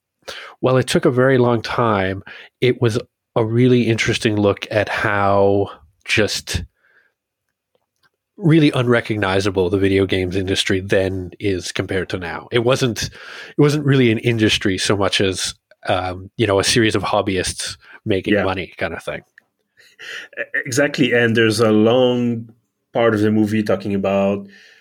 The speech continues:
Speaker 2: like you said, the computer, well, really, really nerds at that point was that, I think, the term that <laughs> was used. Uh, computer hobbyists, they went to a, they met in a computer club, uh, where they each had to bring up their own machines.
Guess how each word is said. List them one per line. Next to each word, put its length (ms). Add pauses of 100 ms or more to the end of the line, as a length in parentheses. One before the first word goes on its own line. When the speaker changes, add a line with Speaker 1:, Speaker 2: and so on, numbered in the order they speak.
(300)
Speaker 2:
like 200
you 40
said, 200
the 160
computer, 1000 (420)
well, 380 (640)
really, 260
really 240
nerds 540
at 120
that 200
point 340
was 260
that, 240
I 80
think, 240
the 100
term 280
that 200
<laughs> 0
was 300
used. 560 (320)
Uh, 440
computer 400
hobbyists, 500
they 140
went 380
to 340
a, 240
they 120
met 200
in 120
a 60
computer 440
club, 560 (400)
uh, 300
where 240
they 180
each 260
had 320
to 380
bring 280
up 240
their 160
own 200
machines. 960